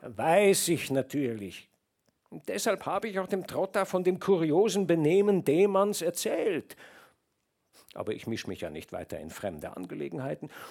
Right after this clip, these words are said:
Und deshalb frage ich den Trotter, ob er noch einen Sprung mit mir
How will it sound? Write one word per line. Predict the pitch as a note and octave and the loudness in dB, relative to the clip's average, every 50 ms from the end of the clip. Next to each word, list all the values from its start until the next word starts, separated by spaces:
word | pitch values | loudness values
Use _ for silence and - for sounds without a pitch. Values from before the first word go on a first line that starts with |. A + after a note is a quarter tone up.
| - - | -16 -14
Und | - E3 | 0 2
deshalb | - G#3 F#3+ - F3 E3 - | 4 4 6 6 4 4 2
frage | - - A2 A#2+ D#3 F3 E3+ | -2 -2 2 2 2 2 2
ich | F#3 - | 0 -2
den | - E3+ D#3+ | -2 -4 -4
Trotter, | - A2+ C3+ D3+ D3+ - E3+ E3 - - - - - | -2 -2 -2 0 0 -2 -2 -2 -4 -10 -16 -10 -8
ob | - G#3 F#3+ | -4 0 2
er | G#3+ | 4
noch | G#3 G#3 E3 - | 4 4 4 4
einen | F#3+ F3+ | 2 0
Sprung | - - - - C3 E3 F#3 G3 F#3 | 0 -6 -4 0 2 4 4 4 4
mit | E3+ E3+ E3+ E3+ D3+ | 4 2 2 0 0
mir | D#3 D#3+ D#3+ E3 E3+ | 0 2 4 2 2